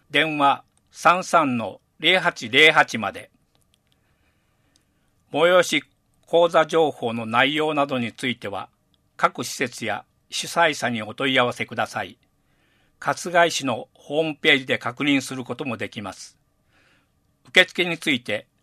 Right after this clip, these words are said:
先着順で、特にお知らせしないものは、午前八時半から受け付けます。子どもや親子の遊びに関する催し、講座情報は、地域密着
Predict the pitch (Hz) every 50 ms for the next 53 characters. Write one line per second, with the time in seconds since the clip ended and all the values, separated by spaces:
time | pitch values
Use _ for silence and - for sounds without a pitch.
0 | _ _ _ _ _ _ _ - - 143 185 - - - 160 165 160 147 151 147
1 | 143 139 135 127 117 - _ _ _ _ _ _ _ _ _ _ _ - 190 180
2 | - 180 160 135 123 123 120 - - 165 165 156 - 151 135 - 175 160 156 147
3 | 127 123 117 113 113 107 98 107 - _ _ _ _ _ _ - - 156 170 165
4 | 170 147 127 113 - 135 123 - 160 160 156 151 139 156 143 127 123 - 123 113
5 | 110 107 95 - 113 104 - - 117 104 101 95 - - - - _ _ _ _
6 | _ _ _ _ _ _ _ _ _ _ _ _ _ _ _ _ _ _ _ _
7 | - 147 180 180 185 175 170 170 165 165 160 - - 165 185 175 147 - - 131
8 | 131 123 120 - - 170 160 156 156 151 - 151 151 139 123 - - 120 110 110
9 | 104 98 107 117 127 135 131 135 123 - - 120 120 - _ _ _ _ _ _
10 | _ _ _ - 156 156 156 165 160 151 131 151 151 139 117 - - 107 98 98
11 | 107 98 107 - _ _ _ _ _ _ _ _ _ _ _ _ _ _ _ -
12 | - 208 208 190 - - 147 127 131 135 127 _ - - 147 - - 143 -